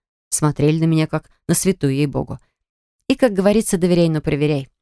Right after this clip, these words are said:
Будет с капитанов и провожатых браться весьма суровая клятва, дабы своё слово сдержали.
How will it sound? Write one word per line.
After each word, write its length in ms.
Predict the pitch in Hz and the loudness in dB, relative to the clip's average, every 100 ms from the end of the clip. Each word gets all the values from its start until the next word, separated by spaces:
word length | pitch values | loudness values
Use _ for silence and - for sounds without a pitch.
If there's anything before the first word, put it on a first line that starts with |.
| _ _ _ _ | _ _ _ _
Будет 280 | 180 220 180 | 2 2 2
с 60 | - | 0
капитанов 600 | 170 165 - 185 180 170 | -2 -2 0 2 2 -2
и 40 | |
провожатых 580 | 165 156 160 170 - 147 | -2 0 0 0 -4 -2
браться 340 | 160 165 - | -2 -2 -2
весьма 320 | 151 151 175 185 | -4 -2 -2 0
суровая 380 | 170 160 156 | 0 0 0
клятва, 400 | 151 143 139 - | -2 -4 -4 -4
дабы 600 | 143 139 147 139 156 208 | -6 -2 -2 0 0 0
своё 340 | 247 - 247 247 | 0 0 0 0
слово 360 | - 135 131 | 0 0 0
сдержали. 600 | 143 143 - 143 139 143 | 0 -2 -2 -2 -2 -4